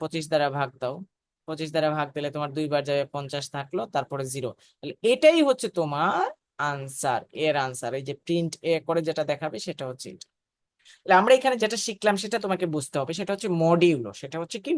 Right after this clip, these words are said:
মডিউলো। তাহলে এখানে কি দা-, কি দাঁড়ালো? বি মডিউলো টোয়েন্টি ফাইভ, তার মানে এটা হচ্ছে পঞ্চাশকে পঁচিশ দ্বারা ভাগ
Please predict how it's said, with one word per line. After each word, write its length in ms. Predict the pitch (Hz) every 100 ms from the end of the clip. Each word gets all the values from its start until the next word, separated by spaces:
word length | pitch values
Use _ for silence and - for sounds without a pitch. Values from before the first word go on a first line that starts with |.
| 175
মডিউলো। 380 | 160 165 135 110 _ _ _ _
তাহলে 160 | - 196
এখানে 160 | 190 214 196
কি 60 | 214
দা-, 200 | 208 190 - -
কি 80 | 208
দাঁড়ালো? 280 | 196 202 214 208 156 156
বি 200 | 165 180 214 247 320 359 _ - 165 175
মডিউলো 560 | 170 170 202 208 208 208 202
টোয়েন্টি 340 | - 180 160 156 -
ফাইভ, 440 | 147 131 127 139 131 - _ -
তার 140 | 156 156
মানে 140 | 160 170 - 175
এটা 140 | 175 170
হচ্ছে 180 | 170 190 175
পঞ্চাশকে 540 | 165 165 180 - 226 233
পঁচিশ 300 | 175 175 185 180
দ্বারা 220 | 190 185 247 - _ _ _ _ - 156
ভাগ 160 | 165 175